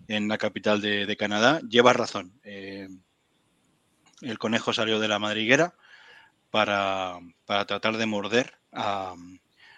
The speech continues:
a, a los que habían estado manifestándose contra él, eh, durante, durante una, una semana, semana y pico, hasta que él salió. Y salió, eh, invocando, eh,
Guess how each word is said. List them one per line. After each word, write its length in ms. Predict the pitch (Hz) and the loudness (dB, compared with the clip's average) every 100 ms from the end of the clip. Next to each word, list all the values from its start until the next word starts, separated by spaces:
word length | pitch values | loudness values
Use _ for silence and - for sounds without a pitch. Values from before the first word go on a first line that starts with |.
| _ - | _ -16
a, 540 | 107 104 98 95 92 | -12 -10 -10 -12 -14
a 160 | - 104 | -12 -8
los 160 | 104 | -8
que 240 | - 104 101 | -4 0 0
habían 240 | 101 107 | 2 0
estado 680 | 104 - 107 107 101 98 90 - 135 | 0 0 -2 -2 -4 -6 -10 -16 -10
manifestándose 680 | 107 110 101 110 110 101 107 | -6 -4 -6 -6 -4 -4 -4
contra 400 | 104 95 98 101 | -8 -8 -4 -2
él, 240 | 101 107 _ _ _ | -2 -6 _ _ _
eh, 380 | 110 98 95 95 | -8 -8 -8 -10
durante, 420 | 104 101 98 98 | -6 -6 -6 -6
durante 580 | 98 101 95 101 98 98 | -4 -6 -6 -6 -6 -6
una, 380 | 95 107 101 98 | -6 -2 0 0
una 200 | 101 104 | -2 -2
semana, 460 | - 98 117 117 107 | -2 -2 -2 -2 -2
semana 300 | - 107 104 | -4 -6 -8
y 60 | |
pico, 240 | 123 127 123 | -4 -2 -2
hasta 200 | - 101 | -2 -8
que 140 | 107 | -8
él 100 | 104 - - - - | -10 -12 -20 -18 -4
salió. 400 | - 107 135 - - - - - - - _ | 0 4 4 4 -8 -14 -12 -12 -14 -18 _
Y 320 | 170 143 135 | 6 8 8
salió, 920 | 127 131 127 143 180 202 190 143 113 123 | 8 8 8 8 8 8 8 6 4 -2
eh, 500 | 120 110 107 104 101 95 90 _ _ _ _ _ _ - | -2 0 -2 -4 -8 -10 -20 _ _ _ _ _ _ -10
invocando, 1000 | - 123 117 127 143 160 175 151 117 107 - | -6 -4 -2 -2 -2 0 2 2 -2 -8 -16
eh, 480 | 104 101 101 95 | -16 -16 -16 -18